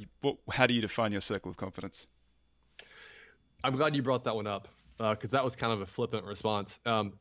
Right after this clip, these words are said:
Speaker 2: I, I, I do think as investors, we need to constantly be pushing ourselves to expand our circle.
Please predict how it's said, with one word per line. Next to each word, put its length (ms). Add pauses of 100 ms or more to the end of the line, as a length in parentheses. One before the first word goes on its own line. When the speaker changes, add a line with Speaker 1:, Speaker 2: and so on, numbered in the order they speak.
Speaker 2:
I, 60
I, 240 (480)
I 20
do 200
think 240 (460)
as 160
investors, 540
we 180
need 240
to 80
constantly 500
be 140
pushing 340
ourselves 600
to 100
expand 400
our 120
circle. 440